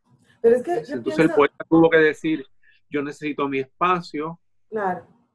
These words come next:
Speaker 2: Y entonces debo confesar también que he tenido golpes de suerte con los premios. Algunos premios han venido en Puerto Rico.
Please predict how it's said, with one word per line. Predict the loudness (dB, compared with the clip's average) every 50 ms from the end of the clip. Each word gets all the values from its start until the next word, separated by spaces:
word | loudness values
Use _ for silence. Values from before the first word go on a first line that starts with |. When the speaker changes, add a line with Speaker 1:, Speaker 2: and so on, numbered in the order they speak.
| _ _ -20 _ _ _ _ _ _ _ _ _ _ _ _ _ -4
Speaker 2:
Y | -4 -2 0 0 0 2 4 2
entonces | 2 0 -2 -4 -4 -4 -2 -2 -2 -2 -2 -4 _ _ _ _ _ _ _ _ _ _ _ _ _ _
debo | _ -4 0 0 2 2 0 -4
confesar | -4 -6 -4 -6 -6 -6 -8 -8
también | -8 -6 -2 -2 -2 -4 -4 -6
que | -8
he | -6
tenido | -6 -6 -6 -6 -6 -6 -6 -4 -6 -6 -8 -10 -16 _ _ _ _ _ _ _ _ _ _ _ _ -20 -20
golpes | -4 0 0 2 2 0 -4 -8 -8
de | -8 -12
suerte | -14 -6 -6 -6 -6 -6 -10 _ -10 -8
con | -6 -6 -6
los | -6 -6 -6
premios. | _ -4 -2 -2 -4 -4 -8 -10 -12 _ -10
Algunos | -8 -6 -6 -6 -8 -6
premios | -6 -4 -4 -4 -6 -10
han | -10 -6
venido | -6 -4 -4 -4 -4 -4 -4 -8 -10 _
en | _
Puerto | -10 -10 -10 _ -16
Rico. | -16 -10 -10 -10 -6 -6 -6 -6 -6